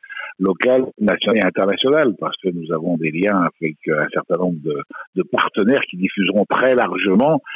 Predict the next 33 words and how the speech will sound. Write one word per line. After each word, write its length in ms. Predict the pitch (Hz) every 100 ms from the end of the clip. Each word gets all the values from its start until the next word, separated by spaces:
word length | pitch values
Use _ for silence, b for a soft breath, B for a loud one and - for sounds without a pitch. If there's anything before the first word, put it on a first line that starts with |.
| B B B 87
l'événement 720 | 110 113 104 98 123 139 135 - -
sur, 440 | - 113 117 101 87
euh, 220 | 82 80
les 120 | 82 -
télés, 320 | 82 92 117
les 120 | 98
radios, 600 | 80 82 85 117 123 117
la 100 | 104
presse, 240 | - 123 127
et 80 | - -
cetera. 380 | 98 131 147 - -
Je 180 | - -
crois 140 | 156
qu'il 200 | 143 147 -
faut, 400 | 156 156 147 143 -
en 120 | 90
toute 200 | - 120 -
chose, 380 | 135 139 123 98 92
peser, 640 | 117 123 117 135 127 110
euh, 380 | 82 82 80 80 78 B B 82
les 160 | 82
plus 260 | - 107 101 101
et 40 |
les 120 | 98
moins, 280 | 120 180 160 -
et 80 | 90
je 140 | 95
crois 340 | 85 - 135 120
que 80 | 104
sur 260 | 90 - 95
le 120 | 92
plan, 560 | 92 113 120 107 78 78
euh, 140 | 76